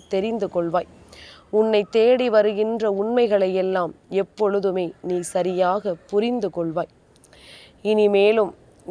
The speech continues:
எதற்கும் கலங்காது, உன்னுடைய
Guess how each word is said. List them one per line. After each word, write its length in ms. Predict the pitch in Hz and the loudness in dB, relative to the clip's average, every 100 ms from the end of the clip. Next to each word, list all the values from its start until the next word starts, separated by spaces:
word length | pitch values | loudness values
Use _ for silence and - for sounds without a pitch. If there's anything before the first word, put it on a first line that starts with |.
| 185 208 | -2 2
எதற்கும் 540 | 214 269 - 254 208 180 _ - - | 2 0 0 -2 -2 -4 _ -20 -10
கலங்காது, 680 | - 190 208 233 208 180 175 - _ _ _ - - _ - | -2 2 2 2 0 0 -2 -6 _ _ _ -20 -20 _ -2
உன்னுடைய 460 | 220 220 208 208 | 2 4 4 4